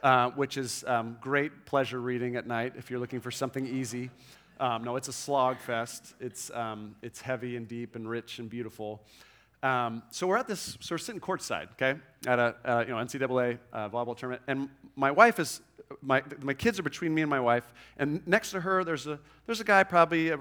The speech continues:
around late seventies, and I hear them, they're just talking it up, my wife and him, during the game. And so we get at, at a break at one point, uh, between one of the games,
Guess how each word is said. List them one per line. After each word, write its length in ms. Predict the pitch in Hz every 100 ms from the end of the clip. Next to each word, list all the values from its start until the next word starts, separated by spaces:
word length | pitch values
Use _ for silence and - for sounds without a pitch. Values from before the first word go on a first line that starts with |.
| -
around 480 | 147 143 143 139 139
late 180 | 151 156
seventies, 640 | - 117 101 85 90 - -
and 120 | 139
I 60 |
hear 220 | 139 170 156
them, 180 | 156 156
they're 120 | 165
just 180 | 160 -
talking 320 | 139 123 127
it 120 | 104
up, 220 | 85 - 117
my 80 |
wife 200 | 110 107
and 80 | 104
him, 120 | 107
during 200 | 104 113
the 80 | 98
game. 220 | 98 87 - - - - - -
And 100 | 135
so 160 | - 156
we 200 | 180 160
get 180 | 233
at, 260 | 208 - - -
at 140 | 139
a 60 | 135
break 400 | 117 196 165 139
at 80 | 123
one 180 | 123
point, 320 | 113 113 104 - -
uh, 320 | 131 113 104 -
between 240 | - - 135
one 100 | 123
of 40 |
the 60 | 110
games, 540 | 120 131 98 101 -